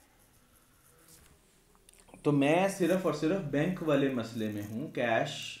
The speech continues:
और discount को भी मैं नहीं देख रहा, इस topic में मैंने bank का system देखा। तो cash, कैश बुक का बैंक कॉलम है जो सॉल्ट ने बनाया होगा। मीज़ान बैंक क्या करता है?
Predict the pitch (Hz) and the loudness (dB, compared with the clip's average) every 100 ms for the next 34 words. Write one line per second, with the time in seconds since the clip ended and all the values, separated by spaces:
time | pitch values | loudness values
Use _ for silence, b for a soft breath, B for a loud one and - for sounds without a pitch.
0 | - 110 135 147 107 - 107 104 - 110 | -8 -2 0 0 -6 -6 -6 -6 -6 -6
1 | 95 113 - - 107 98 95 92 151 - | -4 -4 -6 -10 -12 -10 -10 -6 -6 -6
2 | 139 - 120 127 135 170 165 180 123 110 | -8 -6 -6 -4 -8 -8 -6 -4 -4 -6
3 | 107 123 107 - - 95 90 - - - | -8 -8 -8 -8 -14 -14 -14 -14 -16 -18
4 | - - - B B B B 185 185 170 | -20 -18 -16 B B B B -8 0 4
5 | 139 139 - - - - - 156 127 - | 4 2 -6 -16 -20 -20 0 4 4 2
6 | - 123 - - 151 127 110 110 107 95 | -6 -8 -6 -2 -2 -2 -6 -4 -4 -4
7 | 95 98 113 190 165 135 - 98 95 - | -6 -8 -8 -8 -6 -8 -6 -6 -6 -10
8 | 98 95 82 87 87 123 110 B B B | -10 -8 -8 -8 0 0 0 B B B
9 | 131 147 151 190 262 240 196 143 127 104 | -6 -4 0 0 0 0 -2 -2 -6 -8
10 | 92 - - | -12 -20 -20